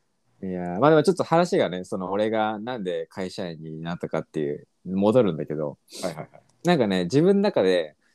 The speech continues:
Speaker 2: うん。
Speaker 1: なんか会社員に俺は戻れるのかどうかっていう発想もちょっとあって。
Speaker 2: はいはいはい。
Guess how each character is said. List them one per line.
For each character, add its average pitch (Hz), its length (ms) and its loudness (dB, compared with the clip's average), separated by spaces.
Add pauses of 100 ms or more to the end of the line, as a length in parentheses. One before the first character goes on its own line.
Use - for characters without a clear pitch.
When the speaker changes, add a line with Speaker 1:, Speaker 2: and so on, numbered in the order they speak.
Speaker 2:
う 80 40 -10
ん。 76 140 -12 (460)
Speaker 1:
な 107 140 -2
ん - 20 -4
か 165 260 -4
会 196 260 -2
社 208 200 0
員 165 100 0
に 107 80 -2
俺 113 220 2
は 123 200 2 (160)
戻 135 280 4
れ 196 100 4
る 143 80 0
の 98 120 -2
か 80 120 -6
ど 90 200 2
う 82 40 -6
か 78 120 -6
っ - 60 -20 (180)
て 76 100 -4
い 73 60 -2
う 71 140 -12
発 - 240 -10
想 95 120 0
も 87 80 -4
ち 98 80 -6
ょ - 20 -2
っ - 40 -6
と 67 140 -6
あ 67 60 -4
っ - 60 -16
て。 - 240 -10 (400)
Speaker 2:
は 90 120 -2
い 80 40 -6
は - 0 -
い - 60 -10
は - 80 -8
い。 - 60 -18